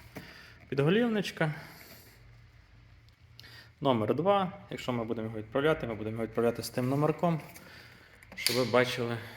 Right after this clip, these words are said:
що ви придбали саме це крісло, яке вас і цікавило. Е, щоб ви розуміли, це ніяка не подертість, не протертість, це просто,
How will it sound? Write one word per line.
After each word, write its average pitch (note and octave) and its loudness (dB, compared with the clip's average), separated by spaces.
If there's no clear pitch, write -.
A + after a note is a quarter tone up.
що - -12
ви B2 -4
придбали A2+ -4
саме A2+ -8
це - -8
крісло, C3+ -6
яке - -8
вас A#2 -8
і C#3 -12
цікавило. G#2+ -6
Е, B2+ 12
щоб D3 2
ви D#3 12
розуміли, C#3+ 8
це C#3+ 2
ніяка C#3 8
не B2+ 6
подертість, B2 4
не C3 0
протертість, D#3+ 4
це C3+ 4
просто, A#2+ 2